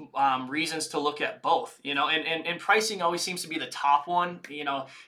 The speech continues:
it's, it's always on everyone's mind, but we like to try and per-, you know, position that as, you know,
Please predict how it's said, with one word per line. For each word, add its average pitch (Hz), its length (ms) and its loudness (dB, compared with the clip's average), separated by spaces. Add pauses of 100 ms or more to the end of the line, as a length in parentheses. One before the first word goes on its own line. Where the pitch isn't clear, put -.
it's, 147 280 -4
it's 156 120 -4
always 220 360 4
on 208 120 4
everyone's 185 340 0
mind, 147 320 2
but 139 120 -2
we 151 100 -2
like 156 220 2
to 143 200 -6
try 156 400 -2
and 135 140 -6
per-, 147 300 -6 (160)
you 151 120 -10
know, 139 100 -4
position 151 420 -2
that 135 140 0
as, 131 240 -8
you 160 120 -12
know, 131 220 -4